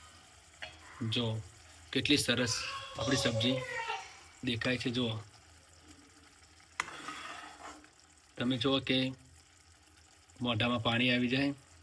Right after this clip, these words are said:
સરસ રીતે સબ્જી આપણી બની છે.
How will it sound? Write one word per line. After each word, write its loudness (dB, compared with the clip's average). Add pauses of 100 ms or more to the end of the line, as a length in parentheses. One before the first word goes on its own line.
(1300)
સરસ 4
રીતે 2
સબ્જી 2
આપણી 2 (640)
બની 4
છે. 2